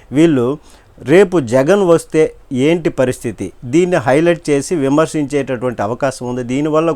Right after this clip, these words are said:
కూటమి ప్రభుత్వం పైన ప్రజల్లో వ్యతిరేక భావం ఏర్పడుతుంది, వస్తుంది అని భావించినటువంటి కూటమి నేతలు ఆగమేఘాలపై ఉరుకులు పరుగులు పెట్టించి పోలీసుల్ని ఆ బాధిత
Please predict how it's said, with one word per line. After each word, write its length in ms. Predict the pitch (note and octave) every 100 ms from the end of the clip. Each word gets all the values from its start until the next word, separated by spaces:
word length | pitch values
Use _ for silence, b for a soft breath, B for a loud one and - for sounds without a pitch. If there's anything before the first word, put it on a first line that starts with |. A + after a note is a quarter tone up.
| B2+
కూటమి 320 | C#3+ D#3 D3+ C#3
ప్రభుత్వం 380 | C3 C3+ C3 B2+
పైన 200 | B2 D3 F3
ప్రజల్లో 380 | A#2+ B2+ D3+ C#3+ A#2+
వ్యతిరేక 360 | A#2+ D#3 D3+ C3 A#2+
భావం 240 | B2 A#2 - B B B B G#2+ B2
ఏర్పడుతుంది, 640 | B2+ D#3 C#3 C#3 C3 E3+ B2
వస్తుంది 440 | A#2+ - D3+ C#3+ D3+ D#3+
అని 120 | F3+ A#2
భావించినటువంటి 800 | C3 D#3 D#3+ D#3 C#3+ C3 C#3 B2 A#2
కూటమి 340 | C3 D3 D3 C#3
నేతలు 300 | G#2 A2+ D3 A#2 B2+
ఆగమేఘాలపై 760 | D3+ D#3 D3 C3+ C3 A#2+ B2 F3+ - b b b - - - - - B2
ఉరుకులు 380 | D#3 E3 E3 D#3+ B2+
పరుగులు 360 | C3+ D#3 D3 -
పెట్టించి 460 | A2+ - C3+ C3+ F3 C3+
పోలీసుల్ని 680 | D#3 E3 D3+ C#3+ B2 B2+ F#3 B B B A#2+
ఆ 20 | C3 A2
బాధిత 320 | C#3 E3+ F3